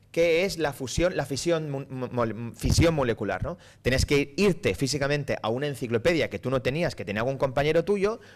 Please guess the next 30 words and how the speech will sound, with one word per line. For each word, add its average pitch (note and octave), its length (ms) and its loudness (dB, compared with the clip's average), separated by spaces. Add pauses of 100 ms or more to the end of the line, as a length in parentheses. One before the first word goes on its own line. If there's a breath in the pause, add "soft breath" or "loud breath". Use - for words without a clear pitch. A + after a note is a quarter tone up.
coger D3+ 300 0
el D#3 140 2
tomo, E3 420 0 (300 loud breath)
eh, C3+ 380 2
de C#3 120 2
la C3+ 360 4
A E3+ 280 4
a - 180 0
la D#3 220 2
D, G#3 340 2
sacar D3 320 0
el E3 160 4
libro, G#3+ 380 0
buscar, F#3 720 -2
y C3 100 -4
luego C3+ 240 4
podías C3+ 240 0
hacer D3+ 240 0
un B2 120 -8
trabajo. G#2+ 360 -6
Es G2 60 -6
verdad G#2+ 180 0
que C3 60 -6
hemos C3 160 -6
avanzado C3+ 420 -2
en A2 100 -6
acceso C3+ 280 -2
a - 20 2
la D#3 60 0
información. A2 640 0